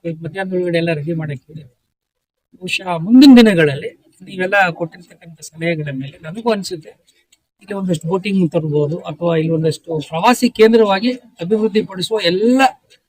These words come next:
ಆ, ಸಾಮರ್ಥ್ಯ ಮತ್ತು ಅವಕಾಶಗಳು ಇಲ್ಲಿದೆ.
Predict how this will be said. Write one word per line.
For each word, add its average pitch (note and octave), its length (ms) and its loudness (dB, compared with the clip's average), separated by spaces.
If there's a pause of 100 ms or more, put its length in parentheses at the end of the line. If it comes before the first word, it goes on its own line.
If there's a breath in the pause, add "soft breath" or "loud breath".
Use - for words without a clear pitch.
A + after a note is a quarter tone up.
(300)
ಆ, E3 360 -20
ಸಾಮರ್ಥ್ಯ A3+ 600 0
ಮತ್ತು G3 260 -8 (560)
ಅವಕಾಶಗಳು G#3+ 580 -6
ಇಲ್ಲಿದೆ. D3 380 -2